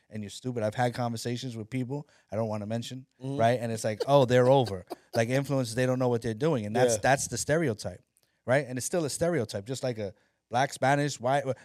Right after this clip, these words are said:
Speaker 1: it's a
Speaker 2: Yeah,
Speaker 1: stereotype,
Speaker 2: stereotype. Yeah,
Speaker 1: right?
Speaker 2: yeah.
Speaker 1: And it's like, in that conversation, I was like, "Well, not our guys."
Speaker 2: Yeah, yeah, yeah.
Speaker 1: Right?
Speaker 2: Yeah, our
Speaker 1: Yeah.
Speaker 2: guys don't run their head through a wall.
Speaker 1: Yeah, and, and the
Speaker 2: For
Speaker 1: thing is,
Speaker 2: views.
Speaker 1: is that, and they know the worth.
Speaker 2: And girls, they, we don't do none of that.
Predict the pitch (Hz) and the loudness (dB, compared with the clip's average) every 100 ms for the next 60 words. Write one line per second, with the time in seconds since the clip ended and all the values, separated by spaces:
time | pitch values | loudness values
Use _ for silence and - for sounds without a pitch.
0 | _ - 123 156 175 175 123 - 107 95 | _ -2 2 8 10 10 8 6 6 4
1 | 87 139 131 151 139 - _ - 135 135 | -2 2 6 6 4 -8 _ -2 0 2
2 | 143 123 113 - _ - 151 147 135 147 | 4 4 2 -8 _ -2 4 4 6 4
3 | 135 131 160 143 127 123 110 - _ _ | 2 0 -2 -2 -2 0 -2 -4 _ _
4 | _ 113 131 147 151 143 120 92 - - | _ -6 0 4 8 8 8 0 -8 -18
5 | - _ _ 156 165 147 123 104 147 139 | -20 _ _ 6 8 8 6 0 2 6
6 | 170 139 135 139 147 147 131 135 127 135 | 6 6 8 8 8 6 4 0 -2 -2
7 | 127 123 110 117 107 104 90 165 247 269 | 0 -2 -2 -6 -4 -6 -6 4 8 10
8 | 156 160 160 165 151 127 185 202 165 139 | 10 6 6 4 4 4 6 6 4 4
9 | 147 - - 156 156 165 160 151 214 185 | 2 0 -4 2 6 6 6 8 10 8
10 | 113 139 127 127 127 113 101 120 127 123 | 6 2 2 0 2 0 -2 -2 -2 -2
11 | 120 120 117 101 | -6 -6 -6 -8